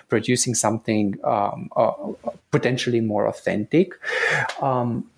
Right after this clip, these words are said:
so certainly that kind of move outside the tourist resorts, I'm not sure if that's new per se,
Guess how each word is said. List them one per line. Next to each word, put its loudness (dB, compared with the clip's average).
so 0
certainly 2
that -2
kind 0
of 0
move 0
outside 0
the -18
tourist -2
resorts, 0
I'm -2
not 0
sure 0
if -2
that's 0
new 2
per -2
se, 0